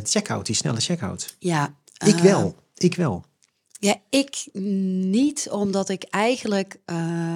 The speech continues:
Speaker 2: heel vaak koop, ehm, bij dat soort webshops koop ik vanwege het product. Dus dan ben ik daar via social media of zo terechtgekomen.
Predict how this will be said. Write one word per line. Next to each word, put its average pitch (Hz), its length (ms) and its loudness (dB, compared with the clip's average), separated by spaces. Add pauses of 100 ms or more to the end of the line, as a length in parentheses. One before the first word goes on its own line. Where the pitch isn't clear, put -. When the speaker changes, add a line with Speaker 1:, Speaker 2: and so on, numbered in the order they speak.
(220)
Speaker 2:
heel 226 300 2
vaak 196 280 -2
koop, 185 340 2 (120)
ehm, 170 480 -4 (160)
bij 175 220 2
dat 226 200 2
soort 226 240 -2
webshops 202 500 -2
koop 214 300 2
ik 180 260 -2 (200)
vanwege 175 420 2
het 170 80 0
product. 160 460 2 (560)
Dus 175 180 0
dan 170 320 0
ben 165 180 2
ik 160 120 0
daar 143 200 0
via 151 180 -4
social 156 380 -2
media 185 260 2
of 151 80 -4
zo 147 160 -4
terechtgekomen. 233 1000 0